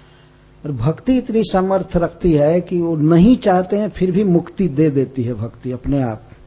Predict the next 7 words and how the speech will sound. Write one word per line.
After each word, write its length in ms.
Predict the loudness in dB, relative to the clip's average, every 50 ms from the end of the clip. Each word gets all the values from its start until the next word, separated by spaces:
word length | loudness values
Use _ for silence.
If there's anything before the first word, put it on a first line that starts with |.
| -20 -20 -20 _ _ -20 -20 _ _ -20 -20 -20 -20 -20 -20 -20 -20 _ -20 -20 -20 -20 -20 -20 _ _ -20 -12 -6 -2
मुक्ति 460 | 2 2 2 2 0 0 0 2 2
पर 200 | 4 4 4 4
उनका 220 | 4 2 2 0 -2
ध्यान 300 | -2 0 0 2 2 2
नहीं 220 | 2 2 2 2
रहता 320 | 2 2 0 0 -2 -6
है, 220 | -6 -6 -8 -10